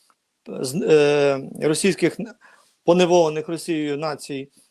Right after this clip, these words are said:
і народів. Нехай це буде одне відділення, нехай вони складатимуться з однієї людини,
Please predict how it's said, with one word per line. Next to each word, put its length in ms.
і 100
народів. 560
Нехай 280
це 140
буде 240
одне 360
відділення, 680
нехай 280
вони 160
складатимуться 680
з 80
однієї 360
людини, 540